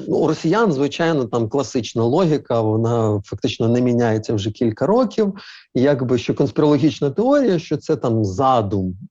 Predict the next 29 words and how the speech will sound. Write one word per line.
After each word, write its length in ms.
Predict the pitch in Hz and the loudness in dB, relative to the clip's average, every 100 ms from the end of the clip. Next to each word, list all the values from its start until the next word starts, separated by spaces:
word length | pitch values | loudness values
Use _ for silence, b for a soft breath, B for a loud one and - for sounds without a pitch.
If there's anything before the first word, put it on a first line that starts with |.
| _ - | _ -6
нато 640 | 120 202 214 170 156 139 | 0 2 2 2 0 0
є 180 | 120 113 | 0 -2
для 180 | 101 104 | -2 -2
того, 340 | 180 156 135 | 0 0 -2
щоб 260 | - 117 110 | -4 -4 -4
ослабити 640 | - 127 139 127 - 107 | -2 0 2 0 -2 -4
Росію. 560 | 104 - 117 98 - - | -4 -6 -2 0 -2 -6
Там. 180 | - - B B B B B - | -8 -8 B B B B B 0
Так, 240 | 160 - | 2 2
начебто, 420 | 143 143 123 123 | 0 0 -2 -2
ця 140 | 104 123 | 0 0
Росія 440 | 117 - 160 156 | 0 2 4 4
комусь 360 | - 123 127 - | 2 0 0 0
так 160 | 107 | -2
дуже 260 | 101 131 107 | 0 0 0
потрібна. 580 | 104 - - 101 - _ _ B B B B B _ | -2 -6 -2 -2 -4 _ _ B B B B B _
От. 480 | - 127 120 117 117 - - | -4 0 0 0 -4 -12 -2
Але 240 | 123 151 | 2 4
українці 800 | 170 160 165 180 262 381 - 208 | 2 2 2 4 2 0 -2 -4
почали 540 | 156 170 - 160 196 226 | 0 -2 0 0 2 2
вірити 360 | 226 214 220 | 2 2 0
трошки 360 | 196 208 - 202 | -2 -4 -4 -4
інші 360 | 226 220 - | 0 0 0
конспірологічні 880 | - 120 110 123 117 104 107 - 110 | -2 -2 0 2 2 2 -2 -4 -4
теорії. 460 | - 110 110 110 - | -2 -2 -2 -2 -2
Наприклад, 560 | 113 113 233 233 170 - | -2 -2 -2 0 -2 -2
вони 600 | 135 143 165 185 165 - | 0 2 4 4 2 0
дуже 440 | 113 165 127 131 | 0 0 0 -2
вірять 600 | 113 143 185 151 131 - | 0 0 0 0 -2 -4